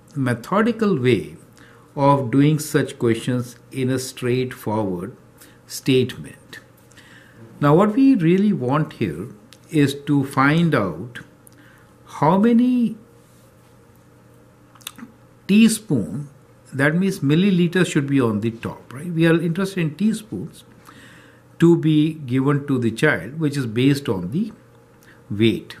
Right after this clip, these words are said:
right? So we are given here two point five milliliter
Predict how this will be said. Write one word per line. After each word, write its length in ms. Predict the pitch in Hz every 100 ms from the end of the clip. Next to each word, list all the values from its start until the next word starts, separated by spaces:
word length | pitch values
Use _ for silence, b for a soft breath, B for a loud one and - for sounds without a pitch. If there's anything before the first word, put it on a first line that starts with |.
| -
right? 260 | 98 131 147
So 440 | - 185 175 170 B B B B 117
we 200 | 131 247
are 120 | 285
given 400 | 165 165 220 196
here 340 | - 92 - - _ _ b b b b - _ _ _ _ -
two 180 | 170 190
point 520 | 190 170 165 170 160
five 760 | - - 131 131 156 180 175 - -
milliliter 880 | 127 113 127 151 143 98 - 208 269